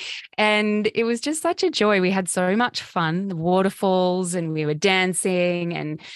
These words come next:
having these photos taken for, uh, for Sensualchemy School, actually. And,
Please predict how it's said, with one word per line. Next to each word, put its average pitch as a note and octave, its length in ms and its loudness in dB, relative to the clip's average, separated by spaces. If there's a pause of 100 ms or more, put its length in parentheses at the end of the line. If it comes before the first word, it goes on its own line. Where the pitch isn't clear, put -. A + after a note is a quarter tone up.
having F3 200 2
these D#3+ 180 0
photos E3 400 0
taken D#3 400 -2
for, D3 480 0 (760)
uh, E3+ 280 0
for A3 240 2
Sensualchemy G#3 680 0
School, D3+ 340 -4
actually. E3+ 520 -2
And, F#3 200 0